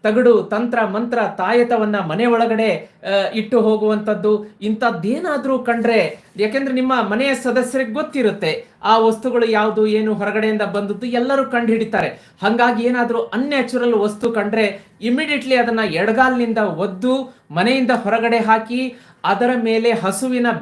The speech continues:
ಬೆರಣಿ ಅಂತ ಹೇಳ್ತಾರೆ, ಹಸ್-, ಅದನ್ನ ಕೈಯಿಂದ ತಟ್ಟುತ್ತಾರೆ. ಹಸುವಿನ ಸಗಣಿ ಇರುತ್ತೆ, ಅದರಿಂದ ತಟ್ಟಿ ಬೆರಣಿಯನ್ನ ಮಾಡ್ತಾರೆ. ಆ ಒಣಗಿದ ಬೆರಣಿಯನ್ನ ತಂದು ಅದ್ರ ಮೇಲೆ ಹಾಕಿ, ಸ್ವಲ್ಪ ನೀವೇನ್ ಮಾಡ್ಬೇಕು, ಹಸುವಿನ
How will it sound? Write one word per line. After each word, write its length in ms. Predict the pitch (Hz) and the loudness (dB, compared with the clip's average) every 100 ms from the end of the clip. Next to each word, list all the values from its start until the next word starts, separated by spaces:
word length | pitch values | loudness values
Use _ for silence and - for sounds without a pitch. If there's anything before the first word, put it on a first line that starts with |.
| 127 | -2
ಬೆರಣಿ 440 | 180 240 262 254 | 0 2 2 0
ಅಂತ 200 | 233 220 | -2 -2
ಹೇಳ್ತಾರೆ, 560 | 208 208 196 185 214 247 - - _ | -2 -2 -4 -2 -2 -2 -6 -18 _
ಹಸ್-, 180 | 202 208 | -4 -2
ಅದನ್ನ 260 | 202 214 233 | -2 0 -2
ಕೈಯಿಂದ 400 | 240 277 277 262 | -2 -2 0 0
ತಟ್ಟುತ್ತಾರೆ. 600 | - 240 233 - 180 156 | 2 0 0 -2 -2 -2
ಹಸುವಿನ 460 | 156 196 240 233 226 | -2 -2 0 0 0
ಸಗಣಿ 360 | 220 208 254 | -2 -2 0
ಇರುತ್ತೆ, 340 | 247 214 208 220 | 2 2 2 -2
ಅದರಿಂದ 360 | 202 220 214 | 0 0 0
ತಟ್ಟಿ 580 | 208 208 185 - 339 349 - - | 0 -2 -6 -8 -10 -12 -18 -6
ಬೆರಣಿಯನ್ನ 540 | 127 208 254 240 220 | 0 2 4 2 2
ಮಾಡ್ತಾರೆ. 520 | 208 190 180 185 175 175 | 2 0 -2 -2 -2 -2
ಆ 180 | 180 | -2
ಒಣಗಿದ 400 | 190 185 233 240 240 | 0 0 0 0 0
ಬೆರಣಿಯನ್ನ 580 | 175 202 240 240 220 | 0 0 2 2 2
ತಂದು 380 | 208 208 190 196 | 0 -2 -4 -2
ಅದ್ರ 220 | 175 175 | -2 0
ಮೇಲೆ 240 | 214 214 202 | 0 2 2
ಹಾಕಿ, 540 | 190 196 226 240 233 - - | 0 -2 -2 -4 -4 -10 -20
ಸ್ವಲ್ಪ 360 | - 233 240 247 | -2 0 2 2
ನೀವೇನ್ 340 | 220 208 254 | 2 2 2
ಮಾಡ್ಬೇಕು, 600 | 240 214 208 208 226 226 - - | 2 2 0 0 -2 -2 -8 -6
ಹಸುವಿನ 380 | 160 - 254 240 | -4 -2 -2 0